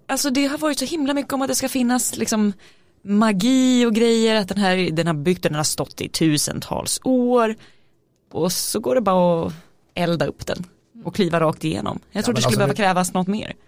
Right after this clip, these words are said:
Speaker 1: Något
Speaker 2: Men
Speaker 1: mer magiskt än en isdrake.
Speaker 2: <coughs> Jag tänker ju säga, men vänta nu här.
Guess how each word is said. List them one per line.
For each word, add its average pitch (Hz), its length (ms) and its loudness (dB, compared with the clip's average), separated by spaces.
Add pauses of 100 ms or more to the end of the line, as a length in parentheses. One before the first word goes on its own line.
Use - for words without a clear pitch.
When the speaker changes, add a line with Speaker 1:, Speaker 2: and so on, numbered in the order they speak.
(280)
Speaker 1:
Något - 140 0
Speaker 2:
Men 131 80 4
Speaker 1:
mer 226 220 4
magiskt 202 460 2
än 180 200 2
en 180 100 4
isdrake. 180 520 -2 (320)
Speaker 2:
<coughs> - 280 -12
Jag 120 200 -8
tänker 120 240 -4
ju 113 40 -2
säga, 123 200 -2
men 101 140 -6
vänta 104 220 -6
nu 87 60 -10
här. - 200 -18